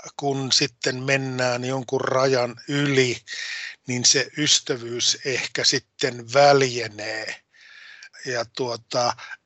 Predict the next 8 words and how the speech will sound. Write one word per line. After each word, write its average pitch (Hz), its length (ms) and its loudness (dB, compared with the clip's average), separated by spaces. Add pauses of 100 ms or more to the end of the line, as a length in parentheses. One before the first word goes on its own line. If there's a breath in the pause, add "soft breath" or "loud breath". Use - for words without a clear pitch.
(240)
sen 175 280 6
takia 139 400 0
vasta 139 340 0
tässä, 131 420 -2
niin 131 200 -4
kuin, 139 160 -6
kokeneemmalla 127 1000 -2 (100)
iällä 135 580 6